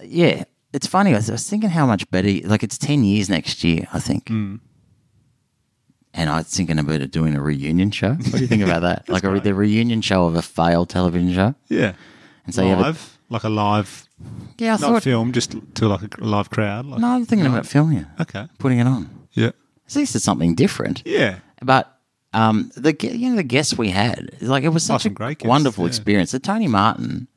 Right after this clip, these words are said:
Speaker 1: did fourteen of the t-, twenty-six eps.
Speaker 2: <laughs>
Speaker 1: Um, Matt Preston did an episode.
Speaker 2: Yeah.
Speaker 1: Celia did plenty.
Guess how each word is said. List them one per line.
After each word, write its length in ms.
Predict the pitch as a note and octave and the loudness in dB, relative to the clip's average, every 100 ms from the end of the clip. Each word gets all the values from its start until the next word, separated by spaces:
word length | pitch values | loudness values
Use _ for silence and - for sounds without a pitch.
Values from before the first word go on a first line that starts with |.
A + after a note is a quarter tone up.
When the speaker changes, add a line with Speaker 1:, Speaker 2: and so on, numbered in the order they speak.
| _ _ _ _ _ _ - | _ _ _ _ _ _ -6
Speaker 1:
did 160 | G#2+ | -6
fourteen 680 | - - B2+ A#2+ G2 F#2+ E2+ | -4 0 0 0 0 2 2
of 100 | D#2 | 0
the 100 | E2+ | -4
t-, 160 | - - - | -6 -10 -8
twenty-six 500 | F#2 D#2+ - - - | -2 -2 -2 -6 -4
eps. 720 | D2+ - B2+ - G#3+ - - - - | -4 -2 0 -2 -4 -12 -18 -20 -20
Speaker 2:
<laughs> 400 | - - _ - | -20 -20 _ -4
Speaker 1:
Um, 520 | F#2 F2 E2+ D#2 - - | 0 2 2 0 -6 -4
Matt 280 | G#2+ A#2 - | 0 0 0
Preston 440 | - G2+ - C3+ | -2 -2 0 -2
did 120 | B2 B2+ | 0 2
an 80 | |
episode. 680 | B2+ A#2 A2+ A#2 B2 B2+ B2 - | 2 0 -2 0 2 2 -2 -8
Speaker 2:
Yeah. 180 | A#2+ A#2 | -10 -8
Speaker 1:
Celia 540 | - F#2+ F#2+ G#2 G#2+ | -4 0 2 2 0
did 280 | G#2 G#2+ - | 2 2 2
plenty. 520 | F#2+ F#2+ G#2 G#2+ | 0 2 2 0